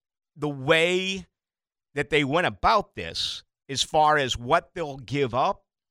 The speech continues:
it's not a large risk. It's a one-year deal. Eleven million dollars. If this guy knocks it out of the park,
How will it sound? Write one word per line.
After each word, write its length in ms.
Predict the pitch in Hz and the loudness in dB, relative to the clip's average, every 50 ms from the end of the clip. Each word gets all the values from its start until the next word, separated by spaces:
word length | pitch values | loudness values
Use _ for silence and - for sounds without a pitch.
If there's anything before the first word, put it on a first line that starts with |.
| _ _ _ _ _ _ _ _ _ _ _ - | _ _ _ _ _ _ _ _ _ _ _ -12
it's 240 | - 165 - - 135 | -6 -2 -2 -2 -2
not 380 | 131 135 143 170 214 262 285 | -2 -6 -4 -4 -2 -2 -2
a 40 | 294 | -4
large 460 | 269 214 190 208 220 233 226 151 - | -4 -4 -4 -4 -4 -4 -6 -8 -10
risk. 440 | - 175 240 254 196 - - - - - | -8 -8 -8 -8 -6 -8 -8 -10 -10 -12
It's 160 | 139 131 - | -14 -10 -10
a 60 | 143 | -8
one-year 840 | 135 131 120 110 107 104 123 185 247 254 254 240 233 240 254 262 262 220 | -8 -10 -10 -12 -10 -6 -4 -4 -4 -4 -8 -10 -10 -10 -10 -10 -12 -12
deal. 380 | 190 214 214 214 170 - _ _ _ _ _ _ _ _ _ _ _ _ _ _ _ _ _ _ _ _ _ _ | -14 -16 -14 -14 -16 -16 _ _ _ _ _ _ _ _ _ _ _ _ _ _ _ _ _ _ _ _ _ _
Eleven 440 | 127 123 131 165 208 226 262 254 247 | -8 0 2 2 2 2 0 -6 -6
million 400 | 233 233 247 247 233 233 226 226 | -6 -6 -6 -6 -8 -10 -10 -8
dollars. 560 | 214 196 165 147 120 95 - - _ _ _ _ _ _ _ _ _ _ _ _ _ _ - | -8 -6 -6 -6 -8 -12 -16 -20 _ _ _ _ _ _ _ _ _ _ _ _ _ _ -20
If 140 | 113 - - | -20 -14 -8
this 180 | 214 240 214 | -4 -2 -2
guy 200 | - 208 190 170 | 2 2 2 2
knocks 340 | 156 160 160 156 - - - | 2 2 0 0 0 -2 -4
it 80 | 156 131 | 0 0
out 120 | 117 107 | 0 0
of 60 | 101 | 0
the 60 | 98 95 | -4 -8
park, 520 | - - - - - 269 - _ - | -6 -2 0 0 0 0 -2 _ -16